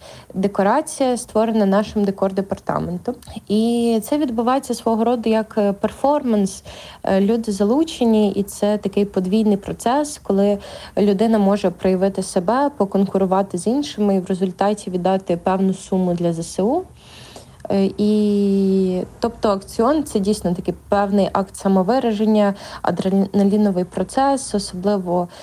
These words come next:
е, якщо це після виступу крутого гурту на крутій сцені.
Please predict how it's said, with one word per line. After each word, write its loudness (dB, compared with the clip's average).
е, 2
якщо -2
це -6
після -2
виступу -2
крутого 0
гурту 0
на 4
крутій -2
сцені. 0